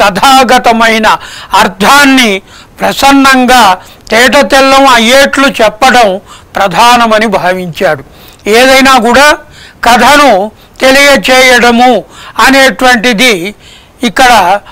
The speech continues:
ప్రాధాన్యతను సంతరించుకుంటుంది. కథ గనక మనస్సును ఆకట్టుకోకపోతే దాన్ని ఎవరు కూడా చదవరు. ఇక నన్నయ్యకు తిక్కనకు మధ్యకాలం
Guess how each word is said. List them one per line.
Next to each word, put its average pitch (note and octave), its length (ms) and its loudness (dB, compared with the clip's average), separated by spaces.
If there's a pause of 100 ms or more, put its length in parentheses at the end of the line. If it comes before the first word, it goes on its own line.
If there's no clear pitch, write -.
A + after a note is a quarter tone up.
(200)
ప్రాధాన్యతను A#3+ 800 0 (100)
సంతరించుకుంటుంది. G3 1000 -4 (520)
కథ G#3 180 0 (180)
గనక C4 280 0 (800)
మనస్సును B3 600 0 (300)
ఆకట్టుకోకపోతే A3+ 1200 0 (560)
దాన్ని A3+ 320 0 (120)
ఎవరు A#3+ 260 0 (120)
కూడా G#3+ 220 0 (180)
చదవరు. F#3 420 -4 (840)
ఇక C4+ 100 0 (1000)
నన్నయ్యకు C4+ 560 2 (180)
తిక్కనకు C#4 580 0 (180)
మధ్యకాలం B3 800 0